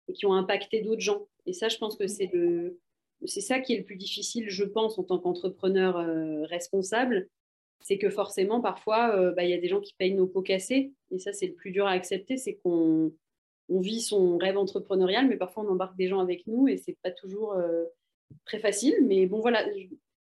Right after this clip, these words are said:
l'idée aussi, en tant que chef d'entreprise, c'est de faire passer ce message, c'est que quand on rejoint une jeune boîte, là, on a le cas en ce moment avec, euh,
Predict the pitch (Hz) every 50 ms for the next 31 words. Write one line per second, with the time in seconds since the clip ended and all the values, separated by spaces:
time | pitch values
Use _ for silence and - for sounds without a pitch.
0 | _ _ _ _ - 220 240 240 311 320 302 269 262 - 294 277 262 247 214 208
1 | - 226 214 214 226 220 - 214 226 277 269 - 226 - - 214 214 - 208 202
2 | - 214 208 - - 220 220 - - 247 240 - - 185 - 190 185 - 220 226
3 | - 233 220 208 220 220 208 214 226 233 226 202 190 185 175 190 196 202 196 185
4 | 190 202 247 320 - - - _ _ _ _ _ _ _ _ - 202 220 220 226
5 | 208 196 180 175 175 175 220 208 208 202 190 175 165 165 - - - 185 202 208
6 | 214 202 180 170 170 170 - 180 170